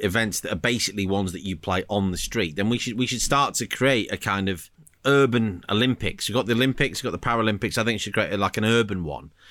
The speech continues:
Things that you do on a, on a, on a day-to-day basis. So there's gotta be one that's running for the bus or the tube or something like that.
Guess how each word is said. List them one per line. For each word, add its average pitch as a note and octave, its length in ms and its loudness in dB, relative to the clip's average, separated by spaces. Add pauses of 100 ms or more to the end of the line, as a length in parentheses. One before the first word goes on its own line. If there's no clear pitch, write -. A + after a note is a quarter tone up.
(520)
Things C3 280 2
that A2 160 -2
you A#2 160 2
do G#2+ 300 4
on F#2+ 180 4
a, F#2 220 -2
on F#2+ 160 -2
a, F#2+ 100 0
on G2 180 -4
a F#2+ 60 0
day-to-day F#2 640 -2 (180)
basis. A2+ 400 -2
So G#2 360 0 (360)
there's G2+ 120 -4
gotta B2 220 2
be A2+ 120 4
one B2+ 240 4
that's A#2+ 260 0 (140)
running A#2 400 2
for G#2+ 240 0
the F2+ 180 -4
bus F#2+ 380 0
or G2+ 140 -4
the F2+ 80 -10
tube E2+ 440 -2 (420)
or F2+ 80 -10
something G2 340 -6
like E2+ 240 -4
that. E2 240 -2